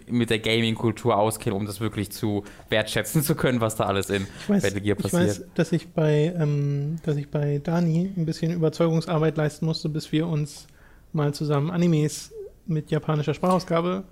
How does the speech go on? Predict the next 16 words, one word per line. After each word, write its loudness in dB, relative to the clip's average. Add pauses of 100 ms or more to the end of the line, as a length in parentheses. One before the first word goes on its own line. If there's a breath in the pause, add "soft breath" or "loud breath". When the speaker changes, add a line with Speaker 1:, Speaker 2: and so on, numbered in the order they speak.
(100)
Speaker 1:
Anime 2
heißt -2
das -10
wohl -2
Speaker 2:
Anime 4
Speaker 1:
in 4
ihrer, 2 (120)
Speaker 2:
mit 0
Speaker 1:
äh, 2
Speaker 2:
japanischer 2
Speaker 1:
wiederholt 0
gesagt. 2
Speaker 2:
Sprachausgabe, -2
äh, -8
angeschaut -2
haben. -2